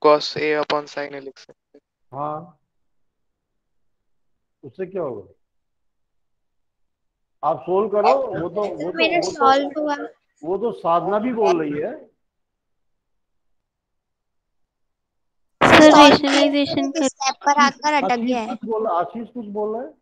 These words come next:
Speaker 2: आशीष, आशीष मिश्रा।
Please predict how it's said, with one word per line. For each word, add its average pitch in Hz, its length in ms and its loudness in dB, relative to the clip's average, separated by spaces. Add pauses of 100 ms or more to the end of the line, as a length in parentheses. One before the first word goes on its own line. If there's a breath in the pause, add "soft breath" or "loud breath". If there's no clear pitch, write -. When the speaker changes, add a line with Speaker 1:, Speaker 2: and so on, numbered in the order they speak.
(120)
Speaker 2:
आशीष, 185 400 -8 (2250)
आशीष 165 400 -6
मिश्रा। 185 500 -12